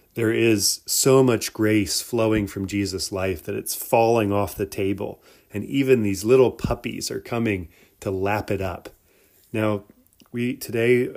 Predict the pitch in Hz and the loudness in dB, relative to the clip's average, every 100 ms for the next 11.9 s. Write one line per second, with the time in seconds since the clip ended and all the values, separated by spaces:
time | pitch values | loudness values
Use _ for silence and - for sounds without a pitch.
0 | - 101 95 107 110 104 - 110 104 95 | -8 -6 -4 -4 -4 -4 -6 -2 -2 -4
1 | - 117 104 101 95 104 107 98 98 117 | -2 0 0 0 0 -2 -2 -4 -2 -2
2 | 139 _ _ _ _ _ - 101 95 123 | -4 _ _ _ _ _ -8 -4 4 6
3 | 127 110 117 104 95 104 113 101 110 107 | 6 4 2 0 0 0 0 -2 -4 -2
4 | 104 98 95 104 113 131 127 101 101 - | -4 -2 -2 0 6 6 4 -6 -6 -10
5 | _ _ 95 95 101 110 113 101 - - | _ _ -8 -4 -2 -2 -2 -2 -2 -2
6 | 104 104 110 107 95 95 - 113 - 104 | -2 0 0 -2 -8 -8 -8 -8 -4 -6
7 | 85 101 104 98 - 95 95 95 - _ | -4 -4 -4 -4 -6 -4 -4 -6 -14 _
8 | _ _ _ 107 101 98 101 117 127 120 | _ _ _ -4 -2 -2 0 4 4 4
9 | - 160 101 101 - 104 101 98 95 - | 4 4 4 -2 -4 -2 0 -2 -4 -2
10 | 120 117 117 113 107 101 95 87 - 160 | -2 0 -4 -2 -2 0 -2 -4 0 4
11 | 160 123 101 101 98 98 95 92 95 | 6 4 2 0 -2 -4 -6 -6 -8